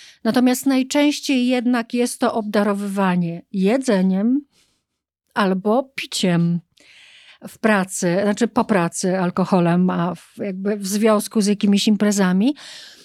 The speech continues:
Natomiast faktycznie, e, słuchajcie, to są bardzo proste rzeczy. Zaproszenie, e, pracownika na lunch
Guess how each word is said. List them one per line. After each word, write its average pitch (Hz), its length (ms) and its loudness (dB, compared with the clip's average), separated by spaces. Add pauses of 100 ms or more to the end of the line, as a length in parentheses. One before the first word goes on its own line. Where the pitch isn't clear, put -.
(140)
Natomiast 269 580 0
faktycznie, 240 760 0 (220)
e, 220 160 0
słuchajcie, 226 800 0 (120)
to 240 100 0
są 254 200 2
bardzo 262 320 0
proste 240 360 -2
rzeczy. 220 600 -2 (800)
Zaproszenie, 226 1300 0
e, 214 100 -4
pracownika 226 1040 0
na 208 180 2
lunch 208 480 0